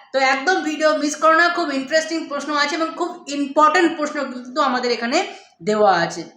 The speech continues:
কিন্তু সাজেশন দেওয়ার আগে তোমাদেরকে আমি একটা কথা বলি যে <clears throat> তোমরা প্রথমে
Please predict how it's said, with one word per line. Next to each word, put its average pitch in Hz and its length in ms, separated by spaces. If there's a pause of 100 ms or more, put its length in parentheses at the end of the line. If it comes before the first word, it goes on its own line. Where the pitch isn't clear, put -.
(420)
কিন্তু 349 400
সাজেশন 302 600
দেওয়ার 285 240
আগে 240 220
তোমাদেরকে 254 420
আমি 269 160
একটা 247 340
কথা 285 180
বলি 226 540
যে 233 320 (140)
<clears throat> - 960
তোমরা 302 320
প্রথমে 294 640